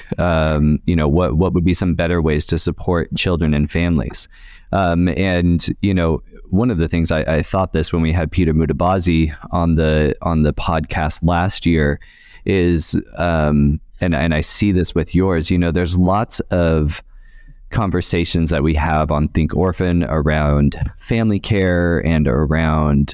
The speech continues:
orphanages and how can we protect children, how can we have children participate, you know, in, in, in decisions that, that affect their lives. And we talk about all these different topical things. And I saw this with Peter's story, and I see it with yours as well.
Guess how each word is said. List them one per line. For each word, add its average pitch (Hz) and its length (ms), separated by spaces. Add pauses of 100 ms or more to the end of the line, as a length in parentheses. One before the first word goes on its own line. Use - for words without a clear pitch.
(120)
orphanages 87 1000
and 69 200
how 85 180
can 90 160
we 80 80
protect - 460
children, 82 640
how 80 160
can 78 180
we 73 300 (320)
have 82 200
children 82 320
participate, 90 960
you 85 100
know, 76 220
in, 71 380
in, 73 440 (180)
in 67 380 (200)
decisions 87 500
that, 78 220
that 71 340
affect - 380
their 80 140
lives. 92 520
And 78 180 (460)
we 101 100
talk 135 240
about 92 200
all 87 100
these 87 180
different 82 280
topical 92 480
things. 73 320
And 80 120
I 76 60
saw 110 240
this 117 180
with 85 140
Peter's 110 320
story, 82 220
and 78 100
I 78 60
see 113 180
it 78 80
with 82 140
yours 87 180
as 71 160
well. 90 400